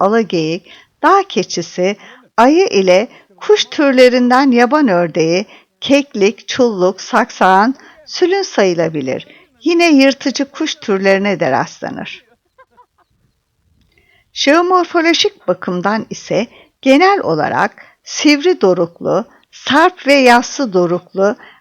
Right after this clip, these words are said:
aşınım yüzeyleri alanlar arasında yer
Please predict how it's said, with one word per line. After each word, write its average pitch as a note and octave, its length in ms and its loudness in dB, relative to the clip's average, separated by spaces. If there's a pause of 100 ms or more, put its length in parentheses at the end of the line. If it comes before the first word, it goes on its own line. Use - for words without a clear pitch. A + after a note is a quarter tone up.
(120)
aşınım F4 500 2
yüzeyleri A#3 800 4
alanlar A3+ 580 2
arasında F#3 580 -2
yer F#3+ 360 0